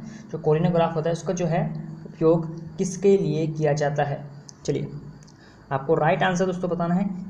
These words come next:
किसके साथ जाएगा। चलिए दोस्तों right answer बताइए किसके साथ जाएगा। तो सूर्य के जो कोरोना virus तथा उसका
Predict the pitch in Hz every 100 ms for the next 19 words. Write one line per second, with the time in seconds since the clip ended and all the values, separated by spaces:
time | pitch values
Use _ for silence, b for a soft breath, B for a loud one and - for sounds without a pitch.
0 | - 170 - 147 160 160 - - 147 143
1 | 127 - - 170 151 156 - - - -
2 | - - - - - - - 143 160 160
3 | 160 160 170 220 - - 147 151 170 -
4 | - - 143 - - - - - - -
5 | - - B B B B B 220 214 208
6 | 202 226 254 220 226 226 226 170 180 226
7 | 190 160 165 202 190 180 175 - 175 -
8 | 196 156 156 -